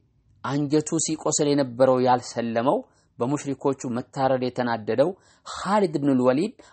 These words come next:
አጋጣሚ እየጠበቀ ነበርና ላሐዘ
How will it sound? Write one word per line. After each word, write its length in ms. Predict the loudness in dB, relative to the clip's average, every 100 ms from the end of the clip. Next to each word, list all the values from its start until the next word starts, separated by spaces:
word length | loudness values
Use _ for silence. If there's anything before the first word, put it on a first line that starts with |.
| _
አጋጣሚ 680 | -8 -6 -4 0 2 4 4 4
እየጠበቀ 500 | 0 -2 -6 -6 -4
ነበርና 480 | -6 0 2 2 2 0 0 _ _ _ -8
ላሐዘ 600 | 4 6 8 4 2